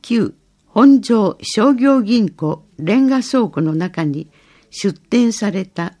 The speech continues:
店先で、買い物をしている人たちの賑やかな声が聞こえてきそうな写真が載っています。八、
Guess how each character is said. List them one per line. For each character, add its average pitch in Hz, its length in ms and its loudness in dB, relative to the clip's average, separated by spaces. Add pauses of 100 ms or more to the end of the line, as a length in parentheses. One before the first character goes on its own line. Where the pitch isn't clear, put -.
店 165 240 -4
先 175 340 -8
で、 156 200 -10 (1160)
買 214 220 0
い 226 40 4
物 208 300 2
を 202 80 0
し - 80 -10
て 208 220 0
い 202 40 2
る 170 200 -4
人 - 240 -6
た 170 160 -4
ち - 140 -6
の 156 200 -4 (500)
賑 208 340 4
や 294 60 2
か 233 120 -4
な 180 160 -4
声 185 220 0
が 160 260 -4 (320)
聞 - 100 -20
こ 262 160 0
え 254 80 0
て 247 160 -6
き - 100 -18
そ 185 220 -4
う 156 60 -2
な 151 200 -6 (100)
写 - 180 -12
真 180 300 -4
が 185 120 -4
載 156 140 -2
っ - 20 -10
て 156 240 -10
い 147 120 -2
ま 143 200 -6
す。 - 220 -20 (3250)
八、 - 580 -10